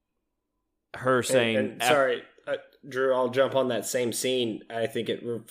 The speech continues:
Speaker 2: reflects what Kyle was saying as well, that, uh, the same moment that he's seeing his actions have effect and impact that he didn't see coming, it's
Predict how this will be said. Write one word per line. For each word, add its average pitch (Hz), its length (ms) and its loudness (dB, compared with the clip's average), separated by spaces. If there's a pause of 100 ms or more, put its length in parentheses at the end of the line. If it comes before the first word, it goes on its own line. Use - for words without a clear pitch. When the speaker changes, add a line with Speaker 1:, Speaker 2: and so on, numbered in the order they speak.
(800)
Speaker 2:
reflects 117 440 -4
what 110 140 -4
Kyle 123 280 -2
was 104 120 -2
saying 101 260 -6
as 92 160 -12
well, 104 240 -4
that, 95 300 -10 (440)
uh, 104 360 -2 (1000)
the 123 180 -4
same 143 460 2
moment 127 380 2
that - 140 0
he's 123 360 -4
seeing 117 640 -4 (100)
his 113 720 -2 (340)
actions 123 760 -6 (400)
have 113 220 -2
effect 110 520 -4
and 113 140 -4
impact 117 400 -4
that 104 100 -4
he 117 120 -6
didn't 113 260 -2
see 110 180 -4
coming, 113 460 -6 (460)
it's - 400 -6